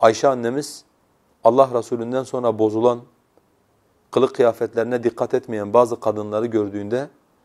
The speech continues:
onlara dedi ki, "Allah Resulü sizin ondan sonra çıkardığınız bu hali görmüş olsaydı, İsrail oğullarının kadınlarını men ettiği, edildiği gibi sizi de mescitlere gelmekten men ederdi." dedi radıyallahu anha.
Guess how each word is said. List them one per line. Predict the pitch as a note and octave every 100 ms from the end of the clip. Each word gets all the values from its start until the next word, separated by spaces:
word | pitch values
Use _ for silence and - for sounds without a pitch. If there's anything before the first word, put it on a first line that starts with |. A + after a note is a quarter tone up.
| _ _ -
onlara | A#2+ A#2 C3 B2+
dedi | A#2 D3
ki, | D3 B2+ C3 _ _ _ _ _ _ _ _ _ _ _ -
"Allah | A2+ C3+ C#3
Resulü | A#2 - G#2 G2+ G#2+ _ _ _ _ _ _
sizin | - A#2+ A#2 C#3+
ondan | B2 B2 C#3
sonra | C#3 C#3 C3 A#2
çıkardığınız | - A#2 A2 A#2 B2+ A#2+
bu | B2
hali | - A2+ A#2+ A2
görmüş | A2 B2 B2
olsaydı, | A2+ - F3 D3 D#3+ _ _ _ _ _ _ _
İsrail | B2 - B2+ C3 C#3+
oğullarının | B2 A#2 A#2 A#2+ C#3
kadınlarını | - A#2 A2+ A2+ A2+ C3
men | C3 C3+
ettiği, | B2 - C#3 C3 -
edildiği | A2+ G#2+ A2+ D3
gibi | B2+ B2 F3 - _ _ _ _ _
sizi | - A2+ C3
de | C3+
mescitlere | A#2+ G#2+ A#2 - A#2
gelmekten | B2 A2+ G#2+ G#2 C3
men | A#2+ A#2
ederdi." | G#2 F#2+ F2 F2+
dedi | F#2 B2+ D3+ _ _ _ -
radıyallahu | A#2 A2+ G#2 G#2 A2+ G#2 G2+
anha. | G2+ G#2 C3+